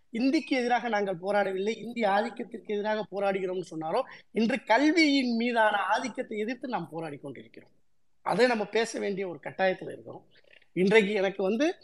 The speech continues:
காலையில் வந்து மாவட்ட தலைநகரங்கள்ல இருக்கக்கூடிய அனைத்து, சகோதரர் அசோக்கு கூட வந்து இன்றைக்கு நாமக்கல்ல வந்து கூட்டத்துல கலந்துக்கிட்டு அங்க உரையாடி இருக்கிறாரு.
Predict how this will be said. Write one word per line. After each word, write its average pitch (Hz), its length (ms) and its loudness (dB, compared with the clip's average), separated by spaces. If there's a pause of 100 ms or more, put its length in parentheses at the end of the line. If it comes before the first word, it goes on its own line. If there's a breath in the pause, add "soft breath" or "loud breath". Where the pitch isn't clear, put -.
(340 loud breath)
காலையில் 240 520 4
வந்து 247 240 -4
மாவட்ட 208 520 -2
தலைநகரங்கள்ல 208 800 -4
இருக்கக்கூடிய 185 460 -6
அனைத்து, 175 800 -2
சகோதரர் 170 420 -2
அசோக்கு 196 420 -2
கூட 208 180 -2
வந்து 185 240 -2
இன்றைக்கு 165 520 -2 (300 loud breath)
நாமக்கல்ல 180 580 6
வந்து 165 520 0
கூட்டத்துல 175 360 -2
கலந்துக்கிட்டு 165 540 -2
அங்க 151 380 -2
உரையாடி 160 360 -2
இருக்கிறாரு. 147 480 -4